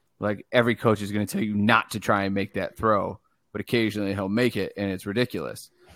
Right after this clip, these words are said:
So, <laughs> but he is, I mean, he's also going up against, you know, the Bills, who were resting a bunch of guys, you know, second and third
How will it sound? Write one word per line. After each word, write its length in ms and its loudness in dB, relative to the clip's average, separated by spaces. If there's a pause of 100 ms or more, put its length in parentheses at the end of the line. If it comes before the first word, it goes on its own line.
(160)
So, 560 2 (340)
<laughs> 380 -20
but 100 4
he 100 10
is, 100 8
I 100 8
mean, 140 8
he's 120 8
also 300 8
going 160 4
up 100 2
against, 540 -2
you 120 -2
know, 120 0
the 140 -4
Bills, 500 2
who 560 0
were 120 -2
resting 380 6
a 60 4
bunch 240 4
of 80 -2
guys, 560 4
you 100 -2
know, 60 -2
second 320 -2
and 160 -4
third 240 -2